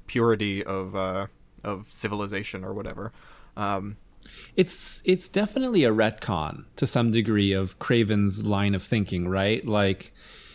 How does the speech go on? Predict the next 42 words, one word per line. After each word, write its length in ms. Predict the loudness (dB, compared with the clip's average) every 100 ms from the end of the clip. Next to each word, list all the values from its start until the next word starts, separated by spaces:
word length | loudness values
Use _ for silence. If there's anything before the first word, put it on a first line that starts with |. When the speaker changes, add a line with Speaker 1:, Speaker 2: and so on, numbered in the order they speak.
| -2
Speaker 2:
he 240 | 4 8
is 160 | 8 6
obsessed 480 | 4 4 4 4 2
with 100 | 0
Spider-Man, 680 | 2 2 2 2 2 2 2
like, 180 | 2 2
all 160 | 2 2
throughout 280 | 2 2 2
his 120 | 0
previous 400 | 0 2 2 -2
appearances, 960 | -2 2 2 2 2 4 4 2 -2
um, 640 | 0 0 2 2 0 -2 -6 -14 -20 -8 0
you 80 |
know, 160 | 4 4
hunts 320 | 4 2 4
him 100 | 4
as 200 | 4 2
this 160 | 0 0
big 300 | 2 2 4
game. 580 | 2 4 4 4 0 -2 -12 -20 -20 -6
And 180 | 0 2
then, 460 | 4 2 2 2 0 2
uh, 180 | 2 4
DeMatteis 680 | 4 2 2 4 4 4 2
definitely, 380 | 0 2 2 2
like, 200 | 0 0
takes 160 | 0
Speaker 1:
Mm-hmm. 40 | 2
Speaker 2:
something 220 | 2 4
and 180 | 2 2
breaks 380 | 2 2 2
it 180 | 2 2
in 180 | 0 2
his 220 | 4 2
brain, 480 | 2 2 2 2 0
like, 240 | 0 0 2
to, 200 | 2 2
to 160 | 2
make 260 | 2 2 0
the 60 | -6
story 340 | 0 0 2
happen. 500 | 0 0 2 2 0